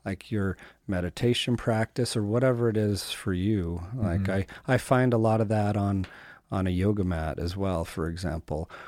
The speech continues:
Speaker 1: or even when going through, uh, day-to-day life by just saying, "Okay, I'm gonna be intentional about this phenomenon for the next hour. As I go into this meeting,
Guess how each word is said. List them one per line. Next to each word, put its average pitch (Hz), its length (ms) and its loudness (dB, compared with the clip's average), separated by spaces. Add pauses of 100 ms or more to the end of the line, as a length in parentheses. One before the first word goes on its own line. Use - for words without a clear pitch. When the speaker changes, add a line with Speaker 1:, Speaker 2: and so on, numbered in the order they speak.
(160)
Speaker 1:
or 131 440 6 (640)
even 139 580 6
when 117 400 4 (120)
going 117 420 4
through, 107 540 2 (540)
uh, 98 240 0 (160)
day-to-day 107 500 2
life 95 640 0
by 95 220 0
just 101 560 -2 (560)
saying, 117 260 2
"Okay, 113 300 2
I'm 117 200 6
gonna 123 200 4
be 104 320 2
intentional 98 880 0 (380)
about 98 420 -2
this 101 200 -2
phenomenon 90 840 2
for - 160 -6
the 87 100 -2
next - 640 -4 (480)
hour. 92 420 2
As 95 140 0
I 98 100 2
go 110 240 4
into 107 120 2
this 92 180 -2
meeting, 92 560 2